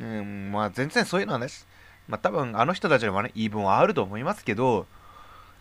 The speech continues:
でも公共の場でそれはやるのはどうかなっていうのはありますよね。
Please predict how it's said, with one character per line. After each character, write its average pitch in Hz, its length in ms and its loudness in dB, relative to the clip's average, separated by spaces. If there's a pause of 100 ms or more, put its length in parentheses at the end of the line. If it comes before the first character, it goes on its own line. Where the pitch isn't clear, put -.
(220)
で 107 260 -4
も 185 140 -2
公 113 260 -4
共 104 180 -6
の 104 80 -4
場 104 140 2
で 147 120 4
そ 147 140 0
れ 104 100 0
は 101 120 2
や 98 120 2
る 120 60 -2
の 165 60 0
は 156 80 -4
ど 110 140 0
う 123 40 0
か 127 140 4
な 101 200 0
っ - 20 -12
て - 140 -8
い 98 60 -2
う 92 60 -4
の 90 80 -6
は 87 100 -10
あ 85 60 -10
り 85 120 -10
ま 101 120 -6
す 185 140 -8
よ 95 160 0
ね。 101 280 0